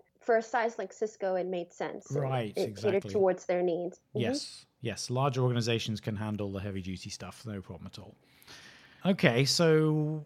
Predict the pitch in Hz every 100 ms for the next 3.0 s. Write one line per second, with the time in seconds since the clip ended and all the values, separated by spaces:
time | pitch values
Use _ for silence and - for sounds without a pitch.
0 | - 156 220 226 220 160 - 175 160 147
1 | 147 147 131 123 117 - - 151 143 139
2 | 131 127 131 120 120 - 120 110 -